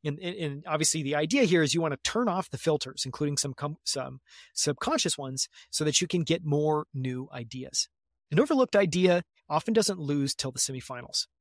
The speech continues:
You do see it subconsciously, but then another part of your subconscious shoots it down because it's too weird, too risky,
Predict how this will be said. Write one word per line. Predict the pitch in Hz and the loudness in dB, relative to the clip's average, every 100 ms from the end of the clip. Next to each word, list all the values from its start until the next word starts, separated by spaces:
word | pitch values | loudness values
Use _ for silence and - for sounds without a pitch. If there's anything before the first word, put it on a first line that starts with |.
| _ _ | _ _
You | 139 | -10
do | 127 233 | 0 2
see | 240 214 | 4 4
it | 208 | 2
subconsciously, | - 147 - 190 214 - 262 | 0 -2 -4 -2 0 0 0
but | 165 143 | -2 -2
then | 151 | 0
another | 143 160 190 | 2 2 2
part | 175 175 | 0 0
of | 135 | 0
your | 143 | -2
subconscious | - 147 - 123 127 127 | -2 -4 -6 -10 -6 -4
shoots | - 120 | -4 -6
it | 143 | -6
down | 247 269 - - | -6 -8 -12 -12
because | - 147 | -6 -4
it's | 156 | -2
too | 220 | -2
weird, | 190 226 147 - | -2 -4 -6 -8
too | 160 | -6
risky, | 147 196 - 131 | -2 0 -2 -6